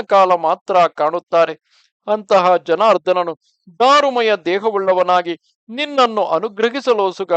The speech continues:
ಇಲ್ಲಿ ಪ್ರತ್ಯಕ್ಷನಾಗಿರುವನು. ಮಹಾರಾಜ, ಕರುಣಾ ಸಮುದ್ರನಾದ ಈ ದೇವನನ್ನು ಭಜಿಸು, ಸ್ತುತಿಸು. ಈತನು ನಿನ್ನಿಂದ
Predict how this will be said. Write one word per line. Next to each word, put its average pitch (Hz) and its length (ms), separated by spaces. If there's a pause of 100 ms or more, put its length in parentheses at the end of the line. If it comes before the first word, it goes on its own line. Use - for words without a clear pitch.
(440)
ಇಲ್ಲಿ 226 380
ಪ್ರತ್ಯಕ್ಷನಾಗಿರುವನು. 165 1160 (520)
ಮಹಾರಾಜ, 185 480 (720)
ಕರುಣಾ 269 400
ಸಮುದ್ರನಾದ 214 800
ಈ 196 320
ದೇವನನ್ನು 190 760
ಭಜಿಸು, 160 580 (280)
ಸ್ತುತಿಸು. 226 600 (380)
ಈತನು 220 540
ನಿನ್ನಿಂದ 202 480